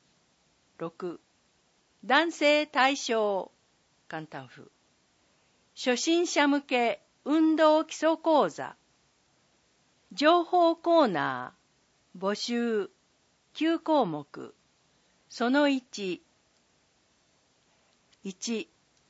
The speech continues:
保育園の会計年度任用職員。二、岩倉、ひらがな、で、ローマ字、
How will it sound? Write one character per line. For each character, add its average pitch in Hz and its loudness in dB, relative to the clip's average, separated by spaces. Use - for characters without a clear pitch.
保 339 2
育 349 2
園 214 2
の 151 -2
会 330 2
計 339 0
年 320 0
度 160 0
任 320 0
用 330 2
職 302 0
員。 143 -4
二、 202 -2
岩 285 4
倉、 285 2
ひ 170 -16
ら 175 -6
が 170 -8
な、 - -12
で、 240 0
ロ 190 -4
ー - -4
マ 170 -8
字、 147 -16